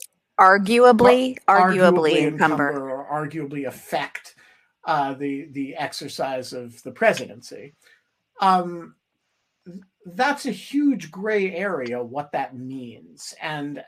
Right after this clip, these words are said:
Speaker 2: and so, you know, I don't think it's reasonable to ask legislators to,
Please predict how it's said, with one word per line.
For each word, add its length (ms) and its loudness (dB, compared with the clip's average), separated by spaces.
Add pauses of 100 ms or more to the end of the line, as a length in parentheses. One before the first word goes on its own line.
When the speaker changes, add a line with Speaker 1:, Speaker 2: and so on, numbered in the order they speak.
(100)
Speaker 2:
and 240 -6
so, 480 -4 (540)
you 120 2
know, 300 -4
I 120 -4
don't 280 -2
think 160 -8
it's 140 -16
reasonable 600 -8
to 200 -12
ask 340 -10
legislators 1120 -12
to, 460 -10